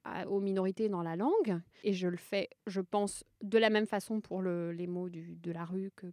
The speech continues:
pour les mots, euh, qui parlent des femmes. Et en effet, à la question du sexisme, eh bien, je suis assez triste que, hum,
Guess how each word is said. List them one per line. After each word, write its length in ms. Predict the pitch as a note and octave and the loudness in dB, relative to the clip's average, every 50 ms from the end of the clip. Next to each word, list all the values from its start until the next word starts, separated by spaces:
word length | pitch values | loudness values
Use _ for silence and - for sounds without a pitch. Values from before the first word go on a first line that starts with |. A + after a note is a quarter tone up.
| _ | _
pour 100 | - F3+ | -12 -10
les 100 | E3+ E3+ | -8 -6
mots, 280 | E3+ F3 F3 F3 F3+ F3+ | -6 -4 -4 -4 -6 -8
euh, 160 | E3+ E3+ F3 G3+ G#3+ _ _ _ _ _ | -8 -10 -14 -14 -16 _ _ _ _ _
qui 120 | _ - F#3+ | _ -14 -10
parlent 180 | - E3+ E3+ E3+ | -8 -8 -8 -6
des 120 | F3 F3+ | -8 -10
femmes. 180 | - - A#3+ C#4+ F#4 F4+ A3 - - - - - | -8 -6 -4 -2 0 -2 -2 -2 -6 -12 -6 0
Et 180 | G3 G3 F#3 | 2 2 4
en 120 | F3+ G3+ G#3+ | 6 6 6
effet, 240 | G#3 G3+ - - A#3+ | 6 6 6 6 6
à 20 | |
la 140 | A3 G3 F#3+ | 6 6 6
question 380 | - A3+ G#3 - - - B3 B3 | 6 2 2 2 4 4 4 6
du 120 | A3 G3 | 6 4
sexisme, 640 | F#3 - F#3 F3 - - A3 A#3+ D4 D#4 D4 B3+ G#3 | 2 -2 -4 -4 -2 0 6 8 8 8 8 8 6
eh 60 | F#3 | 6
bien, 340 | F3+ F3+ F#3+ F#3+ G3+ G#3 G3+ | 4 4 4 4 6 4 4
je 220 | G3 F#3+ G3 G3 | 4 4 4 4
suis 360 | G3 - - - A#3 A3+ A3 G#3+ | 4 2 0 0 4 6 6 6
assez 240 | A#3 - - F4 | 6 6 2 0
triste 640 | D#4 - - - D#4+ D#4+ E4 - - _ - - B3 - | 0 0 2 6 8 8 8 6 4 _ -8 -8 -2 2
que, 400 | A3+ G#3+ G#3 G#3 G3+ G3+ G3+ F#3+ F#3+ F#3+ F#3+ F#3+ | 4 4 6 6 6 6 4 4 4 2 2 2
hum, 60 | F#3+ | 0